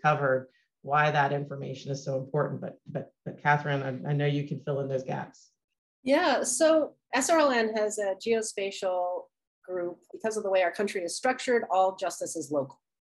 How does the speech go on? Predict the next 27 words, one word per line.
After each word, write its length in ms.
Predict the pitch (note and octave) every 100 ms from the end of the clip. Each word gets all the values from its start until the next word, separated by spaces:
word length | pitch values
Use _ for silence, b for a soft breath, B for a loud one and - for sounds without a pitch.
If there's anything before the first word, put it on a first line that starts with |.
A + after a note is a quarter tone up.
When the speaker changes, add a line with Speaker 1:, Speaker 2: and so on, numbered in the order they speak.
| -
Speaker 2:
And 160 | E3+ E3+
so 200 | F#3+ F3+
we 260 | G3 G3 G3+
need 300 | G#3+ A3+ A3+
to 140 | G3+
use 420 | F#3+ G3+ G3+ -
data 420 | - F3+ F3+ F3 F3
to 120 | -
understand 800 | E3+ F3 F3 - - E3 E3 D#3+ D#3
what 200 | E3 F3
is 140 | E3
going 280 | E3 D#3+ D#3
on 120 | D#3
at 80 | D3+
a 80 | D3
local 360 | D#3+ E3+ F3+
level 360 | E3 C#3+ D3 D3
and 120 | C#3+ -
who 240 | E3+ E3
are 140 | D#3 D#3
we 120 | D3
serving. 460 | - D3+ C#3 B2+ C#3 _ b b b _ -
On 140 | F#3 G3+
the 100 | B3
digital 460 | C4 E4 F4+ G#3
question, 680 | D#3+ - C#3+ - - C#3 E3 _ - F3
um, 520 | E3+ E3+ D#3+ D#3+